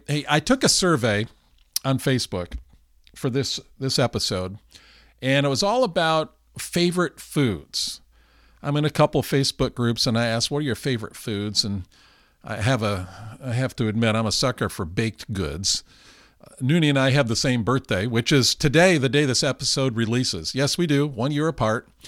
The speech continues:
And I love cake, so today, I'm all in. Cake it is. Our small group the other night, they, they had a birthday party for us. They threw a surprise party. They, they brought us a cake. Noonie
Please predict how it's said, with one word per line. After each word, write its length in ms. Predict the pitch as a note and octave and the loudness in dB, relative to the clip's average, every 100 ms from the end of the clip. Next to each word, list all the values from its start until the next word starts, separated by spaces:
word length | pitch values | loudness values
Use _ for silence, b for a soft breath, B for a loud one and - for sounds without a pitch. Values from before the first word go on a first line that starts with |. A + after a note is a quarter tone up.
| B B B D#3+ | B B B 4
And 80 | |
I 60 | F3+ | 6
love 280 | G3+ D4+ D4+ | 10 8 6
cake, 360 | - D#3+ - | 0 0 0
so 300 | - D#3+ D#3+ - _ | 2 2 2 -4 _
today, 600 | - D#3 F#3 C4+ C#4+ B3+ - _ _ _ - | 0 4 6 6 6 0 -4 _ _ _ 2
I'm 180 | G#3+ | 8
all 220 | G3+ G3 D#3 | 8 8 6
in. 260 | G#2+ D2 - | 0 -4 -6
Cake 320 | - G3 G#3+ | 0 0 0
it 160 | E3 D#3+ | -2 -2
is. 680 | D3 C#3+ F#2+ - - - - b b b b b - | 2 2 2 0 0 -2 -6 b b b b b -8
Our 120 | A#2 | -4
small 280 | - E3 F3 | 4 6 6
group 240 | D3+ D3+ | 4 2
the 100 | D3 | 2
other 140 | C3 C3 | 2 4
night, 260 | C3 C3+ | 2 2
they, 140 | C3+ C3 - C3 | -2 -2 -6 -4
they 200 | A#2+ C3 | 0 2
had 160 | D#3+ | 2
a 20 | |
birthday 380 | B2 C#3 C#3 B2+ | 4 0 2 -2
party 320 | A2+ B2+ B2 | 0 0 0
for 280 | A#2 B2 A#2+ | -2 -2 0
us. 140 | C3 - | 0 -2
They 220 | A#2 A2 | -4 -4
threw 240 | - B2 | -4 -4
a 40 | A#2 | -2
surprise 460 | B2 B2+ A#2 A2+ | -2 0 0 0
party. 300 | - G#2+ A2+ | -2 -2 0
They, 140 | A#2 B2+ | -2 -2
they 200 | A#2+ G#3 | 0 6
brought 240 | F3+ B2+ | 8 8
us 120 | G#2+ | 4
a 40 | - | -4
cake. 380 | G2 F2+ - | -6 -6 -6
Noonie 500 | A2+ C3+ F3+ F3 C#3+ | -2 0 2 0 -2